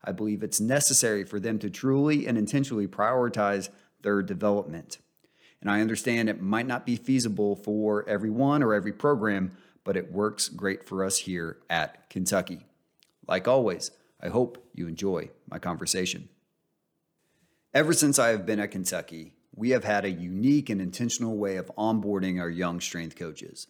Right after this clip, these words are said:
And in this episode, I want to talk through that developmental system of our young coaches. And I'll probably say this several times, but I do believe our system is superior to any other program out there, and especially to the typical G A route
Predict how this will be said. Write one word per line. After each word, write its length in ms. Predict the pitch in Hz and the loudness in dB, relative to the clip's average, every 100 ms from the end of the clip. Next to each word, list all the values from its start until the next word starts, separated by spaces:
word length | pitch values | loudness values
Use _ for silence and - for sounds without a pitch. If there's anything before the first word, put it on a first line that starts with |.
| - | -10
And 140 | 101 | -6
in 140 | 98 | -2
this 200 | 95 165 | 2 4
episode, 540 | 127 101 98 95 90 - _ _ _ - | 2 0 -4 -4 -6 -10 _ _ _ -8
I 60 | |
want 200 | 92 110 | 0 2
to 80 | 117 | 0
talk 380 | - 113 110 110 | 0 2 2 0
through 340 | - 110 107 | -4 0 0
that 240 | 98 101 95 | 2 0 -2
developmental 640 | 85 101 98 98 92 87 | -4 -2 -2 -4 -8 -6
system 640 | - - 104 - 85 78 - _ | 0 0 0 -2 -6 -10 -14 _
of 200 | 101 98 | -2 0
our 100 | 98 | 2
young 360 | 90 87 85 85 | 0 -2 -4 -8
coaches. 560 | - 82 - - - - _ - | -8 -10 -8 -12 -12 -14 _ -20
And 460 | _ _ _ - | _ _ _ -2
I'll 80 | 92 | -2
probably 340 | 92 120 127 | 2 0 2
say 160 | 123 120 | 2 0
this 220 | 113 117 | 2 2
several 260 | 117 101 107 | 4 2 0
times, 420 | - 87 80 - | -2 -6 -8 -12
but 160 | - 101 | -4 -2
I 100 | 101 | -2
do 380 | 87 113 139 | -4 0 0
believe 480 | 151 131 110 95 - _ _ _ _ _ _ | 2 2 0 -4 -12 _ _ _ _ _ _
our 160 | 101 117 | 2 4
system 580 | - 110 - 110 107 - | 4 2 2 2 2 -2
is 100 | 104 | -2
superior 580 | - 92 - 90 85 82 | -2 -2 -2 -2 -2 -6
to 360 | - 95 90 85 - | -8 -6 -6 -6 -2
any 220 | 117 120 | 2 4
other 220 | 113 110 | 4 2
program 580 | 107 104 92 95 92 90 | 2 -2 0 0 0 -2
out 220 | 87 87 - | -4 -6 -6
there, 300 | 78 69 - _ | -8 -8 -14 _
and 80 | 95 | -2
especially 680 | 92 - - 131 - 127 120 | 0 2 2 2 2 0 0
to 120 | - | -2
the 140 | 104 | -4
typical 640 | 95 131 120 120 117 117 113 | 0 -2 -2 -4 0 0 0
G 400 | 98 123 120 117 | 0 0 2 4
A 140 | 110 | 2
route 500 | 101 98 92 95 - | 2 4 4 2 -4